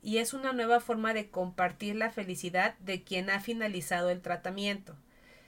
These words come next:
y a su vez puede transmitir esperanza al resto de los pacientes. Cada campanada supone poner un punto final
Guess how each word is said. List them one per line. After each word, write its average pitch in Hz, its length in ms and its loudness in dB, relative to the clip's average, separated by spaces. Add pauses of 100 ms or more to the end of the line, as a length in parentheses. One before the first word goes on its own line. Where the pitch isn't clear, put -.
(120)
y 208 100 6
a 214 100 10
su 240 200 4
vez 233 460 4 (240)
puede 226 300 6
transmitir 214 760 0
esperanza 247 1000 4
al 180 180 2
resto 185 300 0
de 185 120 2
los 185 160 -2
pacientes. 208 800 -2 (540)
Cada 247 300 12
campanada 262 680 4
supone 202 480 -4
poner 196 480 -2
un 226 220 -2
punto 285 380 0
final 226 500 0